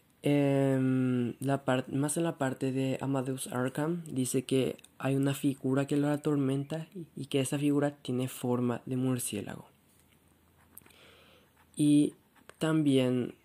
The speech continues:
en cierto punto del cómic, a Batman también lo atormenta la figura del murciélago.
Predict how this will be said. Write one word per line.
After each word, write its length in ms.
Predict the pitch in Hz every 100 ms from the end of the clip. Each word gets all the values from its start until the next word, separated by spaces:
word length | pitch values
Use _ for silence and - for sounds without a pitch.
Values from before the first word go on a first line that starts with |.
| -
en 140 | 139
cierto 280 | 135 127 135
punto 220 | 131 117
del 140 | 135 135
cómic, 460 | 127 120 123 - _ _ _ _ _ _ - 127 131 -
a 140 | 131 131
Batman 480 | 143 175 175 135
también 380 | 127 139 127 123
lo 100 | 123
atormenta 800 | 120 135 131 123 113 113 117 117
la 100 | 117
figura 380 | 120 127 117 110
del 120 | 107
murciélago. 720 | 113 117 113 - 104 101 113